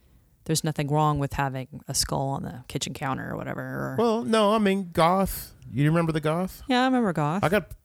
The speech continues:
Speaker 2: tons of friends who are like that. What was the Museum of what?
Speaker 1: It was the Museum of Death in New Orleans.
Speaker 2: New Orleans. We should go there.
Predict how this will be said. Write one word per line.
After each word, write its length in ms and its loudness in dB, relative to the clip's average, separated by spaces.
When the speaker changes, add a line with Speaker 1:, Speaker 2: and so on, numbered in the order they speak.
Speaker 2:
tons 340 4
of 80 0
friends 320 2
who 120 -4
are 40 0
like 220 -4
that. 180 -4
What 140 2
was 120 0
the 80 2
Museum 440 2
of 160 2
what? 240 2
Speaker 1:
It 200 2
was 440 4
the 760 2
Museum 500 2
of 220 2
Death 320 4
in 100 0
New 100 -2
Orleans. 640 -4
Speaker 2:
New 300 -2
Orleans. 1040 -6
We 80 2
should 240 -2
go 180 4
there. 360 -4